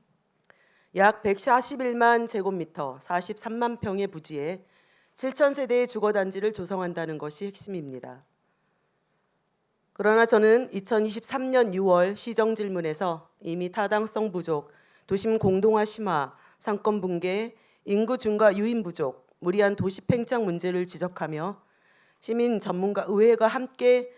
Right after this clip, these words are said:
재검토해야 한다고 주장한 바 있습니다. 그럼에도 시장님은 칠천 세대 공급으로 인구 삼십만 회복을 내세우며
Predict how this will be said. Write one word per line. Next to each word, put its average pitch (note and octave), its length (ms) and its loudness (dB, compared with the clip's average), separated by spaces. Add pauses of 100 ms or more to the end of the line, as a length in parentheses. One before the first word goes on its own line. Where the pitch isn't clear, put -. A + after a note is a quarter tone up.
(200)
재검토해야 G#3+ 800 0
한다고 E3 400 -2
주장한 F3+ 440 -6
바 G3 120 -4
있습니다. B2+ 560 -12 (1400)
그럼에도 A#3 340 4
시장님은 A#3+ 760 4
칠천 B3 400 -2
세대 A#3 240 6
공급으로 F#3 680 0
인구 F3 300 -2
삼십만 A#3 600 -4
회복을 G#3+ 500 2
내세우며 D#3+ 680 -2